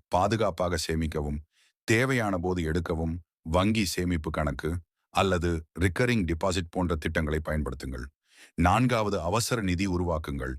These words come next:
நோய், வேலை இழப்பு போன்ற அவசர தேவைகளுக்காக தனி சேமிப்பை உருவாக்குங்கள். ஐந்தாவது, தேவையற்ற செலவுகளை குறைக்கவும். தேவையில்லாத வாங்குதல்கள், வெளியே சாப்பிடும் பழக்கம் போன்றவற்றை குறைத்து சேமிக்க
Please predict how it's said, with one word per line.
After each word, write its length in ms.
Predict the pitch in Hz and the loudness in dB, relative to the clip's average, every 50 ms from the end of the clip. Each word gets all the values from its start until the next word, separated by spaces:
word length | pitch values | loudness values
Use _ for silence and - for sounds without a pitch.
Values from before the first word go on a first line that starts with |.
| - _ _ _ _ - 76 76 | -10 _ _ _ _ 0 2 4
நோய், 300 | 80 85 90 95 101 98 95 - 85 76 | 4 4 4 4 2 0 -2 -6 -2 0
வேலை 260 | 80 85 87 95 95 87 85 | 0 2 2 2 2 2 2
இழப்பு 260 | 87 90 82 90 85 78 | 0 0 -2 -4 -6 -4
போன்ற 200 | - 82 80 76 76 69 67 | -2 -2 -2 -2 -2 -4 -2
அவசர 280 | 73 92 104 - 117 104 90 78 | -2 -2 -2 0 -2 -4 -2 -2
தேவைகளுக்காக 640 | 87 80 78 76 71 73 71 69 - 71 71 73 80 73 65 65 - _ _ _ _ _ _ | -2 0 0 0 0 0 -2 -2 -2 -4 -2 -2 -2 -4 -4 -6 -12 _ _ _ _ _ _
தனி 200 | - 80 80 87 85 - | 0 2 2 2 2 2
சேமிப்பை 380 | - 92 82 82 73 71 76 76 71 71 | 0 0 0 0 0 -2 -2 -2 -2 -2
உருவாக்குங்கள். 520 | 73 73 71 67 - 67 67 65 64 64 - - _ _ _ _ _ _ _ _ _ | -2 -2 -4 -6 -6 -8 -8 -8 -8 -10 -12 -14 _ _ _ _ _ _ _ _ _
ஐந்தாவது, 560 | 101 120 147 165 147 110 87 78 73 69 67 71 76 76 - _ _ _ _ _ - | 2 4 4 4 4 4 2 0 -2 -2 -2 -4 -4 -6 -8 _ _ _ _ _ 2
தேவையற்ற 500 | 98 101 120 127 143 135 131 120 - 127 | 2 2 4 2 2 0 0 0 -2 -4
செலவுகளை 540 | 104 - - 90 92 98 98 92 98 95 87 80 | -4 -2 0 0 0 0 0 0 0 -2 -2 -2
குறைக்கவும். 460 | - 87 90 87 85 85 85 80 80 76 - | -2 -2 -2 0 0 -2 -2 -2 -2 -2 0
தேவையில்லாத 480 | 87 92 95 104 98 90 90 87 85 80 71 67 | 0 0 2 0 0 0 0 0 0 -2 -2 -2
வாங்குதல்கள், 540 | 71 76 76 69 65 67 65 65 64 64 65 71 _ _ _ _ _ _ _ | -4 -2 -2 -4 -4 -4 -6 -6 -6 -8 -8 -12 _ _ _ _ _ _ _
வெளியே 360 | 78 78 87 92 110 117 110 98 - | 2 4 4 4 4 4 2 0 0
சாப்பிடும் 420 | - 87 87 82 - 78 71 67 - | -2 -2 -2 -2 -2 -2 -2 -4 -2
பழக்கம் 380 | 71 76 82 85 - 98 92 80 78 | -2 0 0 0 0 0 -2 0 0
போன்றவற்றை 500 | 82 85 82 80 78 76 76 - 78 73 - - | 0 0 0 0 0 -2 -4 -4 -6 -6 -4 -2
குறைத்து 340 | 80 78 82 80 - - 85 82 82 - _ _ _ - - | -2 0 0 -2 -2 -2 -2 -2 -4 -8 _ _ _ -10 -2
சேமிக்க 340 | - 85 80 78 80 76 | 0 2 2 2 0 -2